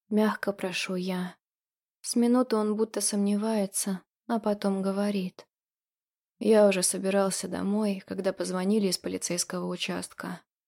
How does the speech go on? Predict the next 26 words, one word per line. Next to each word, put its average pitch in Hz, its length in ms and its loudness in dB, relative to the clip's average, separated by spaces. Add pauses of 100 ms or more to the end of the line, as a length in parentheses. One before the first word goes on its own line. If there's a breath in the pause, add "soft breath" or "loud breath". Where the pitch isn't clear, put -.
(220)
Дан 226 260 6
попал 190 340 2
в 185 40 0
небольшую 180 680 -2
аварию, 180 500 -4 (260)
сел 208 280 2
пьяным 175 420 -4
за 175 220 -2
руль». 180 320 -6 (880)
«Ярошевич 240 800 6
и 220 40 2
пьяным 233 420 6
за 202 240 8
руль?» 269 320 4 (600)
Прихожу 226 460 4
в 214 100 4
изумление. 196 920 4 (640)
«Всё 254 300 4
обошлось, 196 920 0
он 226 240 4
не 190 100 4
пострадал 185 760 -2
и - 100 -2
никому 202 400 4
не 180 160 0
навредил». 180 680 -4